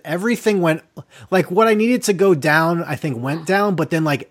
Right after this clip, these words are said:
everything went down to the point where it didn't make a difference whether I used the old numbers or the new numbers. So I just got the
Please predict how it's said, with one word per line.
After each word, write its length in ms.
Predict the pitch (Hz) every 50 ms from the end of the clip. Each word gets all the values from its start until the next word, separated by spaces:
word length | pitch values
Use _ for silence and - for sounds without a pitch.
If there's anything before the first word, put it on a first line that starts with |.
| _ -
everything 540 | 127 135 135 165 202 190 - 208 208 208
went 180 | 208 208 202 -
down 300 | 208 202 196 196 196 190
to 120 | - 175
the 120 | 147 147 143
point 240 | - 175 160 147 143
where 180 | 147 143 139
it 80 | 127 107
didn't 220 | - 147 139 139
make 160 | 139 131 143
a 40 | 123
difference 800 | 104 131 127 - - 131 127 120 113 - - - - - - - _ _ _ _ _ _ _ _ - _ _ _
whether 440 | 127 139 151 156 151 143 143 143 139
I 200 | 135 131 131 131
used 500 | 131 120 110 110 113 127 135 127 113 113
the 120 | 131 135
old 280 | 123 135 135 135 123 120
numbers 420 | 131 131 131 131 131 131 131 123
or 60 | 127 123
the 100 | 120 120
new 160 | 120 123 120
numbers. 460 | 113 110 107 104 98 95 98 104 -
So 180 | - - 139 127
I 120 | 127 127
just 160 | 131 117 -
got 300 | 170 151 151 147 - -
the 460 | - 143 131 131 127 123 120 113 -